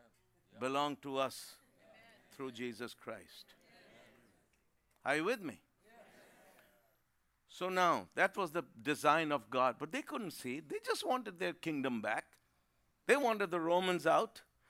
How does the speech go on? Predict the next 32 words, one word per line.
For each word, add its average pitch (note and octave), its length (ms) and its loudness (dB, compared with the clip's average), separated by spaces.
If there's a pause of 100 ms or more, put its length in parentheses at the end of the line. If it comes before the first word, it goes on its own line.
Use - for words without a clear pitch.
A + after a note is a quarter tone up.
(140)
But E3 180 -2
God F#3 260 4
wanted F3 260 0
to D3+ 60 -4
give D3 240 -4
them C3+ 160 -4
something B2+ 420 -6
far B2+ 260 -4
better. G#2+ 300 -4 (920)
And B2+ 220 -2
that C3 160 0
has A#2+ 180 -8
come. G2 260 -6 (280)
So, C4 380 2 (320)
this B3+ 100 -2
is C#4+ 80 -4
what A#3 180 -2
he F3 60 -2
said. D3 240 -4
He F3+ 120 -2
says, B3 160 -6
"It's - 140 -4
not D#4+ 180 2
for - 140 -4
you D#3+ 240 -2
to C#3+ 180 -8
know B2 220 -2
the A#2+ 140 -6 (100)
times B2 560 -6
or A2 80 -12
the G2 140 -12
dates F2 640 -10